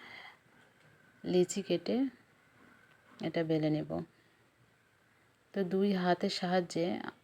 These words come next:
হাতের দিকে খেয়াল রাখবেন যে আমি এইভাবে লিচিগুলা রেডি করে নেব। বেলাবেলি ঝামেলা ছাড়া খুব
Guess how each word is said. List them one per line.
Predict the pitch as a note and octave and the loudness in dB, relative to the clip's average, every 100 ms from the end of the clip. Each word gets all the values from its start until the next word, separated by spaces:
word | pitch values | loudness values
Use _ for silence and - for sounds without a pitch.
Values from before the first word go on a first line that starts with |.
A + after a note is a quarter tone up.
| _ _ - - - - | _ _ -20 -20 -20 -8
হাতের | F#3 - G#3 | -4 0 0
দিকে | G3+ G#3 - | 2 2 6
খেয়াল | F3+ D#3+ D#3+ | 6 6 4
রাখবেন | D#3 F3+ F3+ | 2 0 2
যে | F3 | 2
আমি | E3 F3+ F3+ | 2 2 2
এইভাবে | F3 F3 E3+ A3 C4 _ _ _ - _ _ _ _ _ _ _ _ _ _ _ _ | 2 0 0 -2 -4 _ _ _ -20 _ _ _ _ _ _ _ _ _ _ _ _
লিচিগুলা | - F3 E3 - G3 F3 E3+ G3+ A3 - - - - - | 0 4 4 2 -4 -2 0 0 -2 -6 -16 -16 -14 0
রেডি | E3+ D#3 E3+ | 2 2 2
করে | D#3+ D#3 | 2 4
নেব। | D#3 D3 - G#3+ - - F3+ | 2 -2 -8 -10 -14 -6 4
বেলাবেলি | F#3+ F#3 F3+ F3 F#3 | 6 6 4 2 2
ঝামেলা | F3+ E3 E3 F#3+ - | 2 2 2 0 0
ছাড়া | G3 G3+ | 0 0
খুব | G3+ | -2